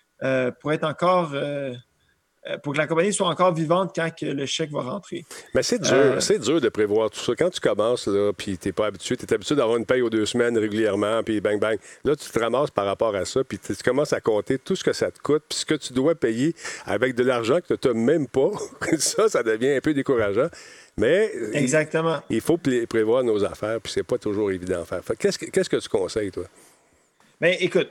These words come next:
Speaker 1: autant que le système comptable... Euh, peut vous aider à calculer le profit net, c'est vraiment le budget puis les prévisions, euh,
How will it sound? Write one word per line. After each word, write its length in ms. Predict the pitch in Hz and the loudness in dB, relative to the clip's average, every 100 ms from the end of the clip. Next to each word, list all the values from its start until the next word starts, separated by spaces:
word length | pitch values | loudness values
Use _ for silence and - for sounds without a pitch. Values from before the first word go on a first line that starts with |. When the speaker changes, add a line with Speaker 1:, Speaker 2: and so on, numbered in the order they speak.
| - | 0
Speaker 1:
autant 360 | 190 185 269 302 | 4 4 4 0
que 340 | - 185 190 | 2 2 4
le 120 | 175 156 | 2 0
système 460 | - 156 190 196 | -2 -2 -2 -2
comptable... 720 | 175 147 139 156 165 185 165 - | -2 -4 0 0 2 0 -2 -4
Euh, 340 | 139 135 135 135 - - _ - | 0 2 2 0 -8 -18 _ 0
peut 120 | 233 | 2
vous 260 | 180 147 | 4 2
aider 400 | 151 139 156 190 | 0 2 2 2
à 140 | 160 147 | -2 -2
calculer 480 | 160 156 - 170 185 | -2 -2 0 2 2
le 100 | 143 | 0
profit 380 | - 165 - | -2 -4 -2
net, 200 | 147 180 - - | -2 -2 -4 -18
c'est 180 | - 165 | -2 0
vraiment 360 | 156 156 185 240 | 4 4 4 4
le 180 | 175 135 | 4 2
budget 560 | 123 151 139 123 180 | -2 -4 -2 2 2
puis 140 | 190 139 | 0 -4
les 140 | 143 | -4
prévisions, 920 | - - 170 190 151 135 139 156 160 165 - _ _ - | -6 -8 0 0 0 -4 0 0 0 -4 -10 _ _ 0
euh, 420 | 131 131 127 - | 2 2 2 -2